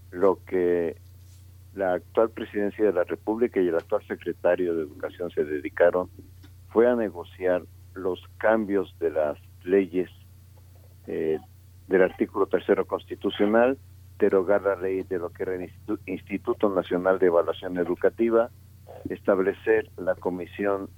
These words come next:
de Mejoramiento de la Educación, eh, establecer la Ley General de Educación y, este, la de servicio, la,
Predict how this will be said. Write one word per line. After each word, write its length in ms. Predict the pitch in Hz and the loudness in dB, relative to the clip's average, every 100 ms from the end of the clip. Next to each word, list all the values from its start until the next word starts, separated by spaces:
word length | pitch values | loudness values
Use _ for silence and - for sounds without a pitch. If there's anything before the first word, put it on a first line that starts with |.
| - | -10
de 80 | 87 | -6
Mejoramiento 760 | 87 - 85 85 90 90 95 | -6 -4 -2 -2 -2 -4 0
de 120 | 85 80 | 0 2
la 80 | |
Educación, 640 | 82 85 - 85 - 104 113 - - - - - - - | 0 -2 -4 -4 2 2 2 -8 -20 -20 -20 -20 -20 -4
eh, 180 | 92 - - - - - - - - - - - - - | -4 -4 -10 -14 -12 -14 -14 -18 -20 -20 -14 -14 -12 -8
establecer 560 | 120 107 98 98 120 | 0 2 4 2 2
la 140 | 113 107 | 2 2
Ley 160 | 113 | 0
General 520 | 107 113 98 92 95 92 | -2 -6 -6 -2 -2 -2
de 80 | |
Educación 680 | 95 87 87 95 - 110 117 - - - - - - | -6 -8 -8 -8 -4 -6 -6 -14 -20 -20 -20 -20 -12
y, 300 | 131 131 135 - - - | -2 -2 -2 -6 -20 -8
este, 380 | 101 - - 95 | -8 -6 -2 2
la 160 | 92 | 2
de 340 | 87 90 90 82 | 2 0 0 -4
servicio, 680 | - 92 104 98 110 92 85 - - 95 87 | -6 -4 -4 0 2 2 0 -8 -16 -14 -6
la, 140 | 101 | -6